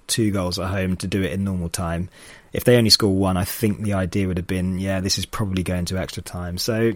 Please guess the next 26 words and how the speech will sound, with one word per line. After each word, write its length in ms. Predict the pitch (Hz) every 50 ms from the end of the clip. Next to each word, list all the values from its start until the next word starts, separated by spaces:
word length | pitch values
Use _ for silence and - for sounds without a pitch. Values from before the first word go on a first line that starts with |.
| - - - -
I 60 | 131
don't 160 | 139 165 156
think 140 | 139 160 135
too 120 | - 143 135
much 180 | 123 107 -
has 100 | - 104
changed 360 | - - 123 117 113 104 95
in 100 | 101 98
terms 280 | - - 107 101 98 95
of, 100 | 95 95
like, 300 | 98 92 92 85 - -
game 260 | - 107 104 101 98
plan 300 | - - 98 90 90 90
or, 220 | 90 87 87 90 - - - - - - -
or 200 | 113 110 107 101
overall 460 | 101 101 90 92 101 107 104 101 98
idea 320 | 90 90 87 - 104 98 95
about 220 | 87 - 82 82
how 120 | 92 95
the 100 | 87 92
games 360 | 90 - 95 92 92 92 87 95
would 80 | 92
have 140 | 85 87 -
gone. 400 | - 110 101 92 85 78 87 -
Um, 380 | - 104 98 98 98 98 98 101 - - - - - - - - -
but 280 | - 117 123 120 -